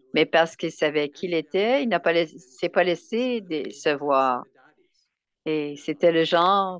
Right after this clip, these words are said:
de, de choses que les daddies faisaient. Elles ont été déçues par les âmes,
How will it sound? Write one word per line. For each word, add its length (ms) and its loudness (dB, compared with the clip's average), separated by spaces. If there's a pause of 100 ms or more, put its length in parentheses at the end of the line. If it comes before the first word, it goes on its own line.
de, 260 -10
de 100 -6
choses 320 0
que 80 -2
les 160 0
daddies 400 2
faisaient. 400 -6 (340)
Elles 200 -4
ont 60 0
été 680 -2 (260)
déçues 800 -2
par 120 2
les 260 4
âmes, 320 0